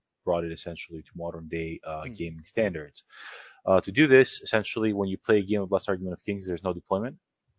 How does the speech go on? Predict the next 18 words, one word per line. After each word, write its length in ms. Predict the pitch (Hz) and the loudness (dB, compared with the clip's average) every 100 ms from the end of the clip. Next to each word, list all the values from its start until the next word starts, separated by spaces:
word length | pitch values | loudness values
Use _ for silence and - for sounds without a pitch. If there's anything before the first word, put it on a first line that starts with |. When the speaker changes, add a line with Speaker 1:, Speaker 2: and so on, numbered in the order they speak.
| _ _ 92 | _ _ -6
Speaker 1:
Everything 360 | 90 92 95 87 | -4 -2 -2 4
walks 260 | 92 - | 4 4
onto 160 | 101 95 | -8 -8
the 80 | 90 | -4
table 300 | 98 95 87 | -4 -4 -4
based 300 | 87 87 90 | -4 -4 -8
on 100 | 85 | -6
whether 240 | 85 82 | -6 -6
it's 180 | 80 - | -10 -8
light, 220 | 85 - | -8 -8
medium, 260 | 90 87 82 | -8 -10 -10
or 80 | - | -6
heavy. 320 | 101 123 151 _ - - - - | -4 -4 -8 _ -20 -20 -4 2
As 140 | 98 | 2
it 100 | 98 | 4
does 260 | 101 147 - | 8 8 8
that, 280 | 107 92 - | 6 6 4
it 140 | 101 | -2